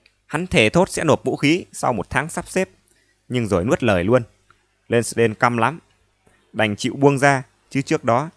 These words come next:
ông ta vẫn cố ý sử dụng Ba Cụt như kiểu nhóm Phạm Văn Bời, Đảng Rừng Xanh, để thành lập lực lượng biệt kích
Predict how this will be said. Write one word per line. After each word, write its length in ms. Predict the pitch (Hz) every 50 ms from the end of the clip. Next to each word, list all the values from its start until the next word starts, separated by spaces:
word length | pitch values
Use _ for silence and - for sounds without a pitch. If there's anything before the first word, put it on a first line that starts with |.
| _ _ _ _ _ _
ông 220 | - 123 123 117
ta 200 | - 123 123 117
vẫn 200 | 107 - - 139
cố 200 | - - 147 156
ý 160 | 156 165 185
sử 140 | - - 104
dụng 180 | 101 - - 110
Ba 140 | 131 131
Cụt 220 | - - 104 92 - _ _ _ _ _ _ _ _
như 100 | - 127
kiểu 240 | 127 - 95 78 80
nhóm 220 | 95 110 120 143
Phạm 200 | 147 - - -
Văn 160 | 110 120 117 107
Bời, 300 | 98 95 85 78 78 90 _
Đảng 200 | - 82 85 95
Rừng 200 | 95 101 90 82
Xanh, 260 | - - 127 127 120 113 _ _ _ _ _ _ _ _
để 120 | - 104
thành 200 | - 131 120 113
lập 140 | 113 113 - _
lực 180 | 113 117 -
lượng 240 | 117 113 - - 110
biệt 160 | 107 101 -
kích 200 | - 180 190 -